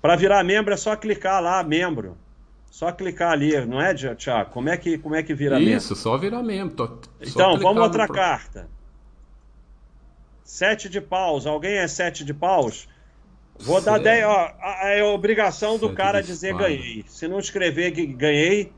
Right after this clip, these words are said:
Speaker 2: Putz, sete de espada, sete de copas.
Speaker 1: Ó, se não escrever "ganhei" aí, já era. Vou pra outra, hein?
Speaker 2: Outro sete de espada, sete de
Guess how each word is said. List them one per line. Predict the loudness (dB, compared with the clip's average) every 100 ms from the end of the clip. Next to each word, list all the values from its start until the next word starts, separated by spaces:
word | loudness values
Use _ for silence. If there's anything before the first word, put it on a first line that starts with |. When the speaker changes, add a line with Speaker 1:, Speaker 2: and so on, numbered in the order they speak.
| -4
Speaker 2:
Putz, | -2 -2
sete | -4 -4 -4
de | -10
espada, | -6 -2 -2 -2
sete | -8 -8 -8
de | -8
copas. | -8 -8 -4 -4 -4 -8 -10 -14 -20 -20 -20 -20 -20 -20 -8
Speaker 1:
Ó, | 0 2 0
se | -2 -4
não | -4
escrever | -4 -2 -2 0 0
"ganhei" | 0 2 2 4
aí, | 4 2
já | 0 0
era. | 2 2 -2 -10 -18 -20 _ _ -20 -20 _ _ _ _ _ _ -20 -20 -20 -20 -20 -20 -20 -20 -20 _ -20 -20 _ -20 -10
Vou | 0 2
pra | 2 4
outra, | 4 4 2 -6
hein? | -10 -12 -18 -20 -20 -20 -20 -20 _ _ _ _ _ _ _ _ _ _ -18 -8
Speaker 2:
Outro | -8 -8 -10
sete | -14 -12 -12 -12
de | -14
espada, | -16 -20 -18 -16 -14 -14 -14 -14
sete | -16 -18 -18 -18
de | -18